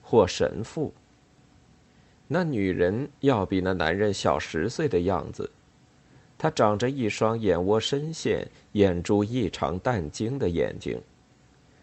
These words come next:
使她的长相引人注目。菲利普觉得她很危险。“日安神父。”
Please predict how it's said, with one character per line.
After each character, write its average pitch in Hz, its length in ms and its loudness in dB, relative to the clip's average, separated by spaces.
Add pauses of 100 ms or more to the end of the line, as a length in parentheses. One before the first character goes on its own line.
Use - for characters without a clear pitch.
(160)
使 135 300 0
她 - 160 -4
的 170 100 0
长 95 320 -2
相 95 380 0 (100)
引 90 240 -2
人 76 220 -2
注 104 220 -2
目。 107 280 -4 (1040)
菲 170 280 0
利 127 160 0
普 - 180 -2
觉 65 240 0
得 - 180 -4 (320)
她 98 160 2
很 69 380 -2
危 127 240 -2
险。 - 260 -8 (2250)
“日 120 200 6
安 98 220 8
神 - 280 -2
父。” 78 220 -4